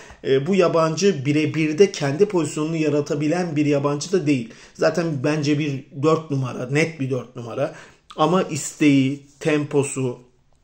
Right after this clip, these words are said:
rebound alıp ortaya girmesi koç için bence geçerli. Yani bu kadro böyle bir basketbol oynamak istediği için bu yabancı almasını, e, şaşırt-, almasına şaşırmadım açıkçası. E, ve fiyatına göre de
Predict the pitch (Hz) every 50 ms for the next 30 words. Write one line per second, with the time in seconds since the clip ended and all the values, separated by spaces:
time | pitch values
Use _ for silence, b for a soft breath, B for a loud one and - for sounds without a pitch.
0 | _ _ _ _ _ _ - 123 127 143 139 143 143 143 139 147 143 143 147 131
1 | 135 135 131 135 165 160 147 143 123 120 123 135 - 185 - 185 165 - - 131
2 | - 175 185 196 - 139 147 156 143 135 131 160 151 170 151 - - 160 151 143
3 | 135 131 127 131 131 135 139 127 127 B B B B 139 165 165 185 160 151 147
4 | 143 139 139 156 165 170 165 156 156 139 143 147 139 143 143 143 - - 147 120
5 | 139 143 143 139 135 143 139 143 143 123 131 - - 151 151 143 160 175 170 151
6 | 139 - - 220 220 B B B B B B 175 196 180 165 147 156 147 147 147
7 | 139 156 147 147 143 143 147 143 - 175 180 196 202 208 202 - b b b b
8 | b b b 131 131 123 123 120 113 107 107 - - - _ _ _ _ _ _
9 | _ _ _ _ _ - - - - - - - 190 - - 196 - - 147 170
10 | 170 160 165 160 - 175 190 185 - 180 151 - 175 151 143 131 127 120 113 113
11 | 113 - - - 135 135 - - - B B B B B B B B B 110 127
12 | 131 165 208 208 208 208 208 190 196 - 190 190 185 143 147 139 131 139 151 180
13 | 185 185 185 - 143